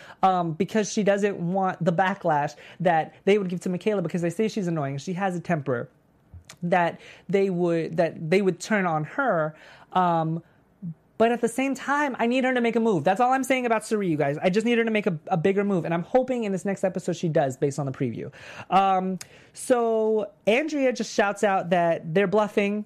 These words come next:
which I'm glad she did, because after Michaela's whole speech, um, a lot of the people, especially with the Sandra, um, vote, everybody was, like, bluffing in that one, and we, they didn't really catch on to it, but now everybody's like, "They're just bluffing,"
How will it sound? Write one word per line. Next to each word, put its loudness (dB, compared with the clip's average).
which 0
I'm 0
glad 2
she -2
did, 0
because 0
after 0
Michaela's 0
whole 0
speech, -4
um, 2
a 6
lot 2
of -2
the -4
people, -2
especially 0
with -2
the 2
Sandra, 0
um, -2
vote, 0
everybody 2
was, 0
like, 2
bluffing 0
in 0
that 0
one, 0
and -2
we, 0
they -2
didn't 0
really 0
catch 2
on 0
to 0
it, 2
but 0
now 4
everybody's 2
like, 2
"They're 4
just -6
bluffing," -2